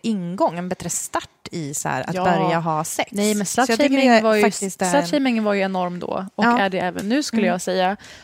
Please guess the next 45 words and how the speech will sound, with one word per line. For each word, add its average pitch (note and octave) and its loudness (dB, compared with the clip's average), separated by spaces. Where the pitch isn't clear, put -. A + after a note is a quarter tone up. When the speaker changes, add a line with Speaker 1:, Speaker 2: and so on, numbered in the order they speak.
Speaker 2:
Jag G#3 -2
minns, A#3+ 0
ehm, G3 0
på - -16
tal A3 -4
om G3+ -2
det G3 -2
här G3 -4
med F#3+ -4
runka, G#3 -2
inte G3+ -2
våga G3 -4
erkänna A#3+ -2
det. G3+ -6
Då, A3+ 0
det G#3+ -4
var A#3+ 0
liksom G#3+ -4
två A#3 -4
killar A#3 -2
kom C#4 -6
fram F#3+ -4
till - -14
mig E3+ -8
på - -14
Träslöjden, G3+ -4
satte G#3+ -6
sig F#3 -6
på - -10
mitt F#3 -6
arbetsbord G3 -4
Speaker 1:
Ja. G#3+ 0
Speaker 2:
och A#3 -6
bara, G3+ 0
"Pullar D4+ 0
du?" - -12
Och C#4 0
jag C#4 4
tänkte C#4+ -2
så B3 -2
här, A3+ 0
det A#3+ -4
kändes C4+ 2
som B3 0
en, A#3+ 2